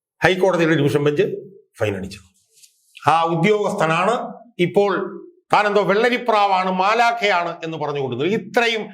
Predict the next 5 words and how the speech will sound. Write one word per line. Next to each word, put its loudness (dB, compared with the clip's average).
അഴിമതിക്കാരനായിട്ടുള്ള, 0
ഇത്രയും 0
കളങ്കിതനായിട്ടുള്ള 0
ഒരു -2
ഉദ്യോഗസ്ഥൻ -2